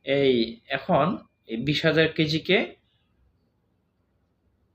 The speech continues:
আমরা যে, আমরা যদি এই সাতাশ, আহ, দশমিক ছয় দিয়ে ভাগ করি, তাহলে আমরা পাবো, টোটাল ড্রাম পাবো, তাই না? এই টোটাল ড্রাম যে পেলাম, যে পেলাম, এটা দিয়ে আমরা কি করব? এই বাহাত্তর দিয়ে ভাগ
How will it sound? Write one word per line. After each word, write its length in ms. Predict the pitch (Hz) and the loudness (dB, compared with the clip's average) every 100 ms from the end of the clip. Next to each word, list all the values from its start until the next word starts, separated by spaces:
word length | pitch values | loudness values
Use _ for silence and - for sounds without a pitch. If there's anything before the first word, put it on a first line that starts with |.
| _ _ _ _ _ _ _ _ | _ _ _ _ _ _ _ _
আমরা 160 | 143 147 | -6 2
যে, 260 | 147 151 151 | 6 4 2
আমরা 180 | 147 147 | -4 0
যদি 260 | 143 160 | 0 2
এই 260 | 190 131 127 | 4 4 2
সাতাশ, 460 | - 143 151 160 160 - _ _ _ _ _ _ _ _ - | -2 0 4 4 2 -8 _ _ _ _ _ _ _ _ -4
আহ, 280 | 113 113 107 | 0 2 0
দশমিক 400 | 123 - 143 143 - | -4 -4 -4 -4 -6
ছয় 300 | - 165 160 | -2 2 4
দিয়ে 140 | 156 | 2
ভাগ 280 | 151 131 139 - | 0 -4 -6 -6
করি, 360 | 131 120 165 226 | -4 0 0 -2
তাহলে 220 | 135 135 131 | -6 -2 -2
আমরা 200 | 135 143 | 0 -2
পাবো, 380 | 135 127 156 247 - _ _ _ _ _ _ _ _ - | 0 0 2 0 -4 _ _ _ _ _ _ _ _ 0
টোটাল 300 | 131 185 139 | 2 2 4
ড্রাম 280 | 143 147 | 4 2
পাবো, 260 | - 110 90 | 2 0 0
তাই 160 | 92 180 | -6 -4
না? 120 | 247 127 | -2 0
এই 180 | 127 139 | -2 -4
টোটাল 260 | 156 160 | 0 0
ড্রাম 300 | 139 143 151 | 2 0 0
যে 120 | 147 170 | -2 -4
পেলাম, 520 | - 139 160 247 135 | 0 2 2 2 -4
যে 140 | 151 | -4
পেলাম, 360 | 139 143 143 160 | -4 -2 -2 -2
এটা 160 | 135 147 | 0 0
দিয়ে 180 | 160 | 2
আমরা 220 | 151 147 196 | 0 0 -2
কি 140 | 160 | -2
করব? 220 | 135 113 101 - _ _ _ _ | -4 -4 -6 -12 _ _ _ _
এই 100 | 135 131 | -4 -2
বাহাত্তর 440 | 143 147 - 165 147 | 0 0 0 -4 0
দিয়ে 160 | 165 214 | 2 2
ভাগ 300 | 156 - | -2 -8